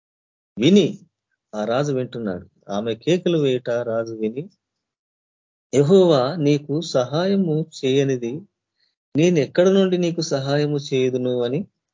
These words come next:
ఆ స్త్రీతో చెప్తూ ఉన్నాడు రాజు. అయితే కళ్ళములో నుండి అయినను,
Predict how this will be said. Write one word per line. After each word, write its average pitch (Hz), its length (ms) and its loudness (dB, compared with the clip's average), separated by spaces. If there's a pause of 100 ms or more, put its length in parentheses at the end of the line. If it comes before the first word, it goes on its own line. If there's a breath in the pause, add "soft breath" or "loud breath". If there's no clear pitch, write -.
(300)
ఆ 117 60 -6
స్త్రీతో 123 520 0
చెప్తూ 123 460 -2
ఉన్నాడు 110 260 0
రాజు. 101 420 2 (420)
అయితే 120 460 0 (540)
కళ్ళములో 175 540 4
నుండి 165 420 4
అయినను, 156 480 4